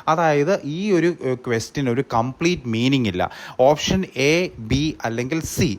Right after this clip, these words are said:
ഇതിലേതെങ്കിലും ഒരു ഓപ്ഷനും കൂടി ആ ചോദ്യത്തോടൊപ്പം ചേർത്ത് വായിച്ചെങ്കിൽ മാത്രമേ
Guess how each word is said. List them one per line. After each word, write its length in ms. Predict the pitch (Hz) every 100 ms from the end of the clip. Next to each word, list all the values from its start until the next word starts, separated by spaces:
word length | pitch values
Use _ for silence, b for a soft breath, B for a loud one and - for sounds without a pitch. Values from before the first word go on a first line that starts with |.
| - 135
ഇതിലേതെങ്കിലും 840 | 151 190 156 156 185 196 165 160
ഒരു 80 | 147
ഓപ്ഷനും 680 | 110 113 127 - 170 185 175
കൂടി 280 | 175 220 - 123
ആ 140 | 127
ചോദ്യത്തോടൊപ്പം 1000 | 120 131 113 117 139 160 135 101 131 135
ചേർത്ത് 400 | 117 107 117 151
വായിച്ചെങ്കിൽ 500 | 113 104 107 120 123
മാത്രമേ 420 | 104 101 127